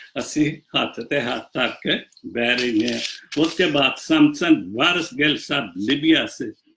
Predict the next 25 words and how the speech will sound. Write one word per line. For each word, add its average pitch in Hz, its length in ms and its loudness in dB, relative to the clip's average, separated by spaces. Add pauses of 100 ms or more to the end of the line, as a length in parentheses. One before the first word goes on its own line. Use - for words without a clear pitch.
(120)
बहुत 190 580 0
खूबसूरत 160 600 2
उनका 147 380 2
कलाम 139 560 2
है, 175 160 0 (380)
जो 160 240 2
रोजनामा 156 800 4
आगाही 151 760 -2
में 160 340 2
या 135 180 0 (120)
हफ्त 143 280 -10
रोज 180 320 -2
आगाही 143 520 2
है, 180 160 0 (320)
उसमें 302 420 4
आते - 380 -2
रहते 151 320 -2
हैं। 127 200 -6
ये 110 60 -12 (120)
बहुत 196 360 -2
अच्छा 139 320 -6
लिखा, 120 540 -8
"जबीन, 147 540 2 (380)
अमन 196 340 2
से 170 360 -2